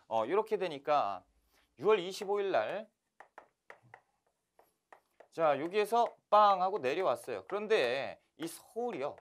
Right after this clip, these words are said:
금방 삼 일 만에 함락돼 버립니다. 그래서 이때 그 이승만 정부는, 어, 그 대전으로 피신하려고 그랬는데 삼 일 만에 함락되니까 결국에는 부산까지, 예, 넘어가게 되고 여길 임시 수도로,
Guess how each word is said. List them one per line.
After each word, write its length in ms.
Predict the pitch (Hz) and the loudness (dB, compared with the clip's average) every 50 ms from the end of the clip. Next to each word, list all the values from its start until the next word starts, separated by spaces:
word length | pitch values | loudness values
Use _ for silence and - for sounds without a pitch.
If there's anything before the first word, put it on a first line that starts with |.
| _ | _
금방 480 | _ - 135 160 185 180 190 180 147 - _ _ _ | _ -20 -16 -14 -6 -4 -4 -6 -6 -10 _ _ _
삼 260 | - - - 190 220 | -20 -20 -14 -12 -8
일 120 | 240 240 | -8 -8
만에 440 | 220 160 113 95 95 123 160 165 - _ _ | -8 -8 -10 -8 -8 -8 -8 -8 -10 _ _
함락돼 560 | _ - - 196 208 233 226 214 _ - 175 147 | _ -20 -20 -14 -10 -10 -10 -10 _ -10 -8 -6
버립니다. 500 | 135 113 104 98 87 85 82 82 80 85 | -6 -6 -8 -10 -16 -16 -16 -16 -16 -12
그래서 500 | 113 147 143 165 139 131 156 139 - _ _ _ _ _ _ _ - | -12 -8 -4 -2 0 0 0 -2 -4 _ _ _ _ _ _ _ -12
이때 420 | 143 151 - _ - 220 220 202 | -12 -12 -10 _ 0 0 0 0
그 280 | - 113 107 101 101 101 - | -2 -6 -6 -6 -6 -8 -8
이승만 500 | 135 147 147 165 165 160 156 151 147 131 | -12 -12 -12 -10 -10 -6 -6 -6 -6 -6
정부는, 500 | 123 120 123 120 143 175 220 214 165 - - | -8 -10 -10 -8 -8 -6 -6 -6 -8 -10 -10
어, 280 | 113 107 101 98 95 | -8 -6 -6 -6 -8
그 440 | - - 110 98 98 127 151 175 175 _ _ _ _ _ _ | -8 -8 -8 -6 -6 -6 -6 -8 -10 _ _ _ _ _ _
대전으로 540 | - 131 151 156 196 190 185 180 202 202 196 | -4 -4 -2 -2 -2 -4 -4 -6 -8 -8 -8
피신하려고 680 | - - 208 196 - 214 196 185 165 156 147 139 123 | -10 -14 -12 -12 -10 -10 -8 -8 -8 -8 -8 -8 -10
그랬는데 300 | 117 110 107 117 - 147 | -10 -12 -14 -14 -16 -16
삼 240 | 135 - - 190 214 | -18 -16 -16 -12 -10
일 80 | 220 | -8
만에 180 | 214 208 185 160 | -6 -6 -6 -8
함락되니까 640 | 139 127 113 101 - - 101 95 - - - 165 - - - _ _ - | -10 -12 -14 -16 -14 -14 -16 -14 -12 -8 -8 -8 -8 -10 -20 _ _ -4
결국에는 520 | - 165 190 202 190 165 147 156 170 175 | 0 0 0 0 -2 -4 -10 -10 -10 -12
부산까지, 1000 | - - 185 - 175 170 165 147 - - 107 95 90 - 143 170 202 220 220 - - _ _ - | -12 -12 -6 -2 -2 -2 -2 -4 -10 -8 -8 -8 -8 -6 -6 -6 -6 -6 -8 -12 -18 _ _ -14
예, 140 | 92 95 92 | -12 -12 -8
넘어가게 480 | - 92 110 131 131 127 120 117 113 | -8 -6 -4 -4 -4 -4 -6 -6 -8
되고 360 | 101 113 135 135 107 - - - - - _ - | -8 -8 -8 -6 -6 -8 -8 -10 -14 -20 _ -12
여길 220 | - 160 196 190 - | -8 -8 -8 -8 -8
임시 520 | - 127 160 190 208 190 - - 196 196 190 | -8 -8 -8 -6 -8 -10 -8 -6 -4 -4 -4
수도로, 520 | 175 - - 143 - 143 151 190 208 214 | -6 -8 -16 -12 -8 -6 -2 -2 -2 -2